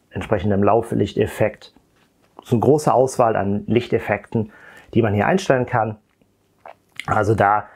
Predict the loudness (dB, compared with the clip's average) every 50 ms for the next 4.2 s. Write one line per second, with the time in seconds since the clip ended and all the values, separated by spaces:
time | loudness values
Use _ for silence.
0 | -20 -20 -14 _ -2 0 0 0 0 -2 0 0 -2 -4 -6 -12 -20 _ _ -2
1 | 0 2 2 2 2 0 0 0 -4 -8 -10 -2 0 2 2 2 2 0 0 0
2 | 0 0 0 0 -2 -2 0 -2 -2 -2 -4 -6 -6 -4 -2 -2 0 -2 -2 -4
3 | -6 -4 -2 -2 -2 -2 -2 -4 -4 -2 -2 -4 -4 -6 -12 -14 -10 -4 -4 -4
4 | -4 -4 -8 -14